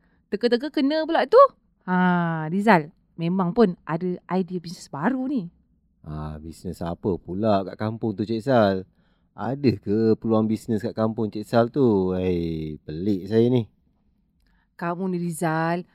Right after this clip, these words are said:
Speaker 1: asyik pandang rendah je kat kampung Cik Sal ni. Ada banyak je peluang bisnes. Ah, kita je kena cari peluang tu kalau kat mana-mana pun.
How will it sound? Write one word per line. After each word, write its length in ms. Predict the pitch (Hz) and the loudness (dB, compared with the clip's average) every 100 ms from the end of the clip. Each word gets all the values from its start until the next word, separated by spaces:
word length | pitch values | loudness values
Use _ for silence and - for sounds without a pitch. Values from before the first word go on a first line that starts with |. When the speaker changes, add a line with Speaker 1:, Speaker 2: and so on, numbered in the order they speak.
| _ - | _ -10
Speaker 1:
asyik 240 | 240 277 | -6 -2
pandang 160 | 349 392 | 0 2
rendah 720 | 427 494 587 622 640 679 554 | 2 2 2 6 10 8 8
je 80 | 285 | 0
kat 160 | 208 | 4
kampung 240 | 240 247 262 | 4 4 0
Cik 240 | 240 233 | 0 -2
Sal 320 | - 220 208 | 2 0 2
ni. 240 | 190 156 - _ _ _ - | -2 -4 -10 _ _ _ -4
Ada 240 | 196 208 | -2 0
banyak 560 | 196 208 233 240 156 165 | 0 0 0 0 -4 -6
je 400 | 175 208 196 190 | -2 2 2 2
peluang 320 | 208 202 208 | 0 0 0
bisnes. 880 | 220 262 262 240 208 196 185 190 - - | -4 -2 4 4 4 2 0 -6 -12 -20
Ah, 160 | 143 147 | -14 -14
kita 480 | - 202 - 294 208 | -12 -14 -4 4 4
je 400 | 202 311 269 269 | 4 4 4 4
kena 240 | 262 277 | 0 -2
cari 80 | 269 | -2
peluang 560 | 269 294 339 320 330 | -4 0 4 4 2
tu 320 | 359 359 320 302 | -2 -2 -2 -4
kalau 160 | 330 311 | -4 -2
kat 160 | 311 294 | 0 2
mana-mana 320 | 330 359 370 | 2 2 -2
pun. 640 | 349 240 330 349 359 381 | -4 -2 -2 -2 -2 -6